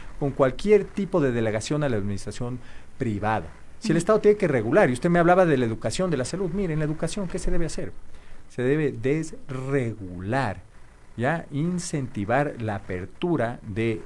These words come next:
Speaker 1: escuelas, institutos técnicos, universidades. Cualquier tipo de instituto de, educativo, usted tiene que der-, desregular la entrada del sector privado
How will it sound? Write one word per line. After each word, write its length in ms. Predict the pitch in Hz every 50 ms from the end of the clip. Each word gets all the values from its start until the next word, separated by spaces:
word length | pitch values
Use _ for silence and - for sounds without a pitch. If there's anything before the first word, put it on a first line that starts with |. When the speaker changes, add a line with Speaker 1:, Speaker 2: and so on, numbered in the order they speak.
| -
Speaker 1:
escuelas, 800 | - 110 95 - - - - - 131 131 127 117 95 - 95 - -
institutos 560 | - 104 - 110 - - 113 - 110 101 - -
técnicos, 480 | - 156 135 117 110 95 - 98 92
universidades. 1300 | 107 104 104 104 104 101 104 104 101 - - - 101 95 101 135 147 156 147 104 95 - - - - - - - - - - - - - - - - - - - - - - - - -
Cualquier 420 | - 135 131 127 - 185 190 190
tipo 280 | 190 - 190 165 190 180
de 60 | 147
instituto 560 | 131 117 - 123 117 - - 151 156 - 175
de, 220 | 156 123 113 107 110
educativo, 540 | 107 110 - - 120 113 - 220 226 202 147
usted 180 | - - -
tiene 160 | - 139 135
que 120 | - 139 117
der-, 300 | 107 107 104 101 110 120 - - 120
desregular 640 | 117 139 156 151 135 - 131 113 104 104 110 120 131
la 60 | 127
entrada 400 | 110 104 - 120 120 131 139 131
del 140 | 117 104 92
sector 420 | - 98 82 - - 123 123 120
privado 580 | - - 110 107 92 90 101 113 120 113 101